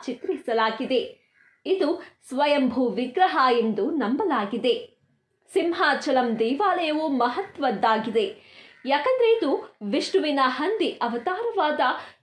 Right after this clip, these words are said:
ವರಾಹ ದೇವರ ವಿಗ್ರಹವನ್ನ ಹೊಂದಿದೆ. ನರಸಿಂಹ ದೇವರ ವಿಗ್ರಹದ ಪಕ್ಕದಲ್ಲಿ ವರಾಹ ವಿಗ್ರಹವನ್ನ ಇರಿಸಲಾಗಿದೆ ಮತ್ತು ಭಕ್ತರು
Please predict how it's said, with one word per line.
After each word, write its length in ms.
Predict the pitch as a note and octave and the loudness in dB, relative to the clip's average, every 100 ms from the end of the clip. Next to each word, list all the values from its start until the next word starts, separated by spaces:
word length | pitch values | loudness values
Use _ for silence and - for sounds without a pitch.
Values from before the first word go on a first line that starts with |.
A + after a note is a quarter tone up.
| G3+ | -2
ವರಾಹ 440 | A3+ B3 E4+ E4+ B3 A#3+ | 2 2 2 0 -2 0
ದೇವರ 280 | A#3 A3 G#3+ F#3+ | -2 0 0 0
ವಿಗ್ರಹವನ್ನ 720 | A3 G#3+ G#4+ - A3+ G3+ A3 | -2 -2 -2 -2 -2 0 0
ಹೊಂದಿದೆ. 800 | F#4+ C#4 G3+ G#3 B3 A#3 - _ _ _ - | 0 -2 -2 0 0 -2 -6 _ _ _ -10
ನರಸಿಂಹ 580 | A3+ B3+ C4 C4 B3 A3+ A#3+ | -2 0 0 0 0 0 0
ದೇವರ 340 | A3 C4 G#4 F#4+ D4+ | 0 0 0 0 0
ವಿಗ್ರಹದ 580 | B3+ C4 A#4 - A#3+ C4 - | -2 -4 -4 -4 -4 -4 -2
ಪಕ್ಕದಲ್ಲಿ 920 | A#3+ - G4+ A4 G4+ A3+ C#4+ - - - | -4 -4 -4 -2 0 -2 -6 -10 -20 -6
ವರಾಹ 440 | G3+ B3 C#4+ F#4+ C#4+ | 2 4 4 2 -2
ವಿಗ್ರಹವನ್ನ 760 | F#3+ A3+ - G4 D#4+ A#3+ A3 G#3+ - | -4 -6 -4 -4 -2 -2 0 -2 -2
ಇರಿಸಲಾಗಿದೆ 1080 | A#3+ G3+ - A3+ G#3 G3+ A#3+ A#3 - - _ _ _ - | -6 -6 -2 0 0 0 0 -2 -4 -16 _ _ _ -4
ಮತ್ತು 300 | D#4 F#4+ C#4+ | -2 0 -2
ಭಕ್ತರು 680 | G#3 B3+ C#4+ - G#4 C#4+ | -4 -4 -6 -4 -2 -2